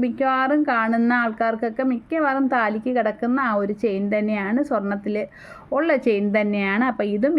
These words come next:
എട്ട് പിടിയാണ്. അപ്പോൾ ഇതിൻ്റെ വിലയും നാനൂറ്റി അൻപത് രൂപയാണ്. നല്ല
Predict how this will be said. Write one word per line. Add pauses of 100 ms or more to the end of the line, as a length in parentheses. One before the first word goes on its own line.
എട്ട് (100)
പിടിയാണ്.
അപ്പോൾ
ഇതിൻ്റെ
വിലയും
നാനൂറ്റി
അൻപത്
രൂപയാണ്.
നല്ല